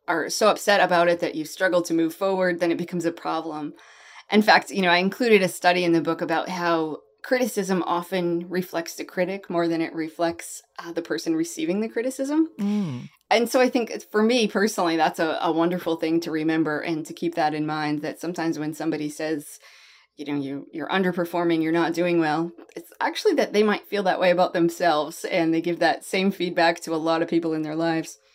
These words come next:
Speaker 2: Interesting. Um, yeah, that's a nice reframe, isn't it? 'Cause you're actually just listening to them, <laughs> which is a nice barrier to put up.
Speaker 1: Exactly.
Speaker 2: Can we talk about cognitive distortions, Amy, and,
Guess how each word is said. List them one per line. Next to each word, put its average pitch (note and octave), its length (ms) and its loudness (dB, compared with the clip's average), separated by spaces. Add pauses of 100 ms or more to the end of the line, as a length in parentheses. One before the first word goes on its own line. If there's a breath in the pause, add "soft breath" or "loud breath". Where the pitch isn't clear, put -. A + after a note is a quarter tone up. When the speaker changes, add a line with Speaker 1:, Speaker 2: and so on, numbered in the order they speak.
(140 soft breath)
Speaker 2:
Interesting. C3+ 880 -6 (480 loud breath)
Um, D#3 380 2
yeah, D#3+ 220 2 (100)
that's D#3+ 260 -2
a E3 40 0
nice D#3 280 -2
reframe, D3+ 520 0
isn't D#3 180 -4
it? - 140 -8
'Cause D3 120 -8
you're D#3 100 0
actually D#3 240 -4
just - 180 -4
listening C#3 360 -6
to D#3 200 2
them, C#3+ 220 -2
<laughs> - 120 -2
which - 240 -4
is G3 140 0
a F#3+ 60 0
nice E3 320 0
barrier D#3+ 480 6
to C#3 100 -10
put D3+ 180 -6
up. C3 220 -2
Speaker 1:
Exactly. E3+ 640 -2
Speaker 2:
Can C#4 140 -4
we C4+ 60 -4
talk E4 240 0
about A3+ 320 -4
cognitive D#3 540 0
distortions, C#3 760 -6
Amy, B2+ 360 -8
and, C#3 380 -6